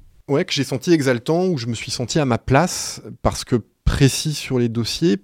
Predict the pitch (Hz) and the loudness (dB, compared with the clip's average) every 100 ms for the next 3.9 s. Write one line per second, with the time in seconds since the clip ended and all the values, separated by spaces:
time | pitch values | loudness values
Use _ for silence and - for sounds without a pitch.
0 | _ _ - 135 127 123 139 131 117 - | _ _ 0 4 4 4 2 -2 -4 -4
1 | - 151 190 175 - 123 123 117 107 104 | -2 0 0 -2 -2 2 4 6 6 2
2 | - - - _ 113 110 107 120 113 127 | 0 -14 -20 _ 4 4 4 2 8 8
3 | 127 160 220 - 123 120 147 160 113 | 8 6 2 -2 -8 -4 -2 -2 -2